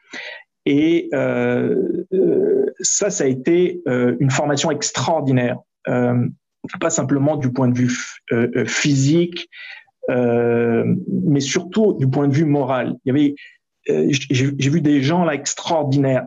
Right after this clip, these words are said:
intègres, euh, très belle éthique, de belles valeurs. Et, euh, et je me suis dit, c'était peut-être, euh, le moment où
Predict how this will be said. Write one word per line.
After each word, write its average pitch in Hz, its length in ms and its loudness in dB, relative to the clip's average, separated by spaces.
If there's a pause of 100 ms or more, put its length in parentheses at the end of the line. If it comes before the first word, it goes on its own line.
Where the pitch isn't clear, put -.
intègres, 151 840 -2
euh, 131 240 2 (160)
très 185 220 -4
belle 156 240 0
éthique, 143 380 0
de 127 80 2
belles 151 260 2
valeurs. 143 440 0 (600)
Et, 143 320 2
euh, 123 360 2 (440)
et 151 60 4
je 143 100 2
me 170 80 4
suis 170 260 0
dit, 220 420 2 (1400)
c'était 180 400 -2
peut-être, 185 540 -4 (320)
euh, 139 420 2
le 160 240 2
moment 175 500 2
où 185 420 2